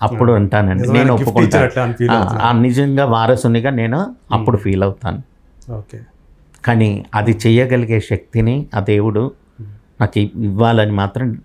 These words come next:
Speaker 1: డై-, డై-
Speaker 2: ఖచ్చితంగా మీ, మీ ఆశయం, మీ సంకల్పం ఇంత ఉన్నతమైనప్పుడు ఖచ్చితంగా దానికి కావాల్సిన శక్తి సామర్థ్యాలు, ఆరోగ్యం ఖ-, ఖచ్చితంగా
Speaker 1: ఒక్కొక్కసారి జూన్ ఫిఫ్టీన్త్ వచ్చిందంటే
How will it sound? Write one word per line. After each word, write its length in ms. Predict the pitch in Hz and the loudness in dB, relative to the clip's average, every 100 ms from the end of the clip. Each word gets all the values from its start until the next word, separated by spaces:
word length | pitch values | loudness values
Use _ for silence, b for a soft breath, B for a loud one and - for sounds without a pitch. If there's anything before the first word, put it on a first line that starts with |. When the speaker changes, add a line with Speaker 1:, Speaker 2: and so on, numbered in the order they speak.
| - | -10
Speaker 1:
డై-, 440 | 101 101 98 - | -2 0 -2 -2
డై- 200 | 101 98 | 0 0
Speaker 2:
ఖచ్చితంగా 540 | 113 - 139 135 135 123 | -2 -8 -4 -2 -2 -2
మీ, 280 | 113 117 117 135 - 143 | -4 -4 -4 -8 -10 -6
మీ 160 | 123 | -4
ఆశయం, 600 | 117 117 139 - 147 143 | -2 -2 -2 -2 -4 -2
మీ 120 | 131 120 | -4 -4
సంకల్పం 640 | 117 113 123 123 131 127 - _ _ _ _ _ _ 120 | -6 -8 -6 -8 -8 -10 -12 _ _ _ _ _ _ -14
ఇంత 180 | 110 | -8
ఉన్నతమైనప్పుడు 960 | 120 117 120 123 131 120 113 - 113 123 - _ - | -6 -2 -2 -2 -2 -2 -4 -8 -10 -10 -16 _ -12
ఖచ్చితంగా 680 | 120 - 127 123 120 143 151 - _ _ _ _ - | -10 -8 -6 -4 -6 -8 -14 -20 _ _ _ _ -10
దానికి 220 | 120 117 | -8 -6
కావాల్సిన 380 | 123 117 - 123 | -4 -4 -4 -6
శక్తి 360 | - 117 - 131 | -6 -8 -6 -6
సామర్థ్యాలు, 840 | 127 117 117 104 117 117 127 160 - _ _ 117 | -6 -6 -6 -6 -6 -4 -6 -10 -14 _ _ -8
ఆరోగ్యం 480 | 120 127 113 135 127 | -4 -4 -4 -6 -8
ఖ-, 140 | 120 - _ | -12 -18 _
ఖచ్చితంగా 420 | 127 - 156 175 170 | -12 -10 -8 -8 -4
Speaker 1:
ఒక్కొక్కసారి 680 | 139 - 170 170 165 156 120 | -4 0 -2 0 0 0 0
జూన్ 260 | 127 135 | 0 0
ఫిఫ్టీన్త్ 520 | 131 131 - 131 120 | 0 -4 -2 -2 0
వచ్చిందంటే 880 | 107 - - 120 110 101 101 156 277 | -4 -4 -4 0 0 -2 -2 -4 -6